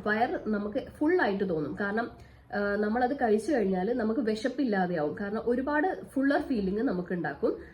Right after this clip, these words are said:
അതുകൊണ്ട് തന്നെ ഇതൊരു ബെസ്റ്റ് വെയിറ്റ് ലോസ് ഫുഡ് ആയിട്ട് നമുക്ക് ഇൻക്ലൂഡ് ചെയ്യാം. നെക്സ്റ്റ് ആയിട്ട് വരുന്നത് ബ്രൗൺ റൈസ് ആണ്. ഇത് ഒരുപാട് പേര് ഡയറ്റിൽ ഇൻക്ലൂഡ് ചെയ്യുന്നതാണ്. കാരണം വെയിറ്റ് ലോസ് ചെയ്യുമ്പോൾ, ആ, വൈറ്റ് റൈസ് നല്ലതല്ല, ബ്രൗൺ റൈസ് നല്ലതാണെന്ന്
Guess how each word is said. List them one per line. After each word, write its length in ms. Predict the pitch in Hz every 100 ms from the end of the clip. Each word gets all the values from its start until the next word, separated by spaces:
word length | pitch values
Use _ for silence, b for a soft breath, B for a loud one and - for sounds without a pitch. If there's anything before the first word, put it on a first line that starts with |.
| B
അതുകൊണ്ട് 400 | 208 220 262 349
തന്നെ 160 | 220 262
ഇതൊരു 320 | 208 196 196
ബെസ്റ്റ് 380 | 185 240 427 - -
വെയിറ്റ് 300 | 202 190 190
ലോസ് 160 | 202 -
ഫുഡ് 260 | 190 185
ആയിട്ട് 360 | 175 156 508 -
നമുക്ക് 260 | 269 190 202
ഇൻക്ലൂഡ് 340 | 180 180 165
ചെയ്യാം. 440 | 156 151 151 - - - _
നെക്സ്റ്റ് 340 | 277 311 - 370
ആയിട്ട് 200 | 254 208
വരുന്നത് 400 | 196 180 175 233
ബ്രൗൺ 440 | 240 226 233 302
റൈസ് 280 | 190 156 151
ആണ്. 220 | 143 147 -
ഇത് 140 | 294
ഒരുപാട് 400 | 359 320 294 311
പേര് 280 | 311 262 240
ഡയറ്റിൽ 360 | 226 208 190 214
ഇൻക്ലൂഡ് 320 | 196 190 180
ചെയ്യുന്നതാണ്. 440 | 185 170 156 165
കാരണം 300 | 202 220 240 220
വെയിറ്റ് 320 | 214 220 -
ലോസ് 180 | 254 277
ചെയ്യുമ്പോൾ, 480 | 220 190 208 220
ആ, 220 | 180 190 185
വൈറ്റ് 360 | 196 208 220
റൈസ് 240 | 247 254 269
നല്ലതല്ല, 480 | 196 185 190 160
ബ്രൗൺ 380 | 233 214 185 196
റൈസ് 220 | 214 226
നല്ലതാണെന്ന് 520 | 240 165 170 165 160